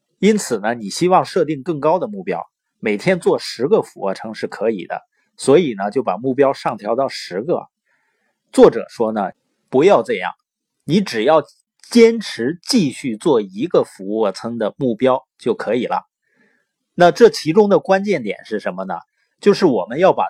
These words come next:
重点放在长期坚持目标上，而不是对单次目标的任务量抱高的期待。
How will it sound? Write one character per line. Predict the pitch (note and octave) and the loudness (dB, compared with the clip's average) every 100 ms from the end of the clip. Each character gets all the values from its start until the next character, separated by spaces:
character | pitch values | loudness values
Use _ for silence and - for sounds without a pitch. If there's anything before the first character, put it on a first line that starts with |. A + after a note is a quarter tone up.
| - | -2
重 | B3 F3+ A2+ | 2 2 2
点 | G#2 E2+ - | -10 -10 -4
放 | - D3+ A#2+ | 2 2 2
在 | A#2 F2+ - | -6 -6 -4
长 | - A2+ A2+ E3 | -4 -2 -4 -4
期 | F3 - F3+ F#3+ _ | -6 -4 -6 -6 _
坚 | - G3 F#3+ | 0 2 2
持 | F#3 - G3 | -6 -10 -10
目 | G2+ | -8
标 | F#2 F#2 F#2 | -6 -6 -6
上， | G2+ E2 _ _ _ _ _ _ _ _ | -6 -8 _ _ _ _ _ _ _ _
而 | - B2+ | 2 2
不 | B2 F#3 | 4 -2
是 | - E3 | 0 0
对 | F#3+ C#3 _ | 0 -2 _
单 | G#3+ G#3+ | 4 4
次 | G#3 - D#3 | 2 -6 -4
目 | A#2+ A2+ | -2 0
标 | B2+ A#2 | 2 2
的 | A2 | 0
任 | C#3 A#2+ | -2 -4
务 | G2+ | -4
量 | A#2+ - - _ - | -4 -4 -6 _ 2
抱 | D3 G#2+ - | 4 4 2
高 | D3+ D3 | 4 4
的 | C#3+ A2 | 2 -6
期 | - - D3 | -8 -6 -2
待。 | D#3+ - | -2 -4